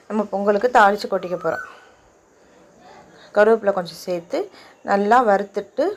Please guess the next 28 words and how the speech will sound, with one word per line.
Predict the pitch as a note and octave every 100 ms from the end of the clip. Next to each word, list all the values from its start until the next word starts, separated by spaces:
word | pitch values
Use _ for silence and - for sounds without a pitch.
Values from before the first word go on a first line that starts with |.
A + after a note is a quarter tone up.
| - _ _ _ _ _ _ _ _ _ A#3+
இப்போ | A#3+ A3
வந்து | A3 F4
நம்ம | A#3+ -
பொங்கலுக்கு | A3+ B3 A3+ G3+
எப்போவுமே | G#3 G#3 C#4+
இதை | A#3+ G#3+
தூக்கி | A3 A3+ D4
பொங்கல்ல | A#3 A3+ A#3 G3+
கொட்டுவோம். | F#3 F#3 F#3+ F#3+
ஆனா | A3 A#3
இந்த | A3 G#3
தரம் | G3 A#3+ G#3+
இந்த | G#3+ G#3+ G#3 G3+ G3+
இதுக்கு | G3+ G#3 G3
வந்து | F3+ C4 - - - - A3
நம்ம | A3+ D4 B3+ G#3
பொங்கலை | G#3+ C4 D4+ B3+ G3
வந்து | G3 D#4+ F#4 B3+
இதுல | C4 A3+
தூக்கி | A3+ A3 D4 F4 -
நம்ம | A3+ G3+
சேர்த்துக்கோ. | G3+ G3 F#3+
இந்த | F#3+ F#3
வரகரிசி | F#3+ G#3 G3+ - -
பொங்கலை | E3+ F#3+ B3+
நல்லா | G#3 G3+ G#3
இந்த | F#3
மாதிரி | F#3+